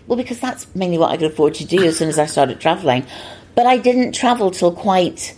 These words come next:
I mean, we, we didn't travel as a family because, um, there were four children and my father and mother and lived in Northern Ireland. So it was expensive to get anywhere.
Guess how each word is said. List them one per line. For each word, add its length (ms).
I 40
mean, 160
we, 140
we 180
didn't 300
travel 300
as 160
a 60
family 500
because, 440
um, 240
there 100
were 60
four 220
children 400
and 160
my 140
father 360
and 80
mother 180
and 440
lived 200
in 100
Northern 260
Ireland. 260
So 320
it 80
was 100
expensive 500
to 100
get 280
anywhere. 440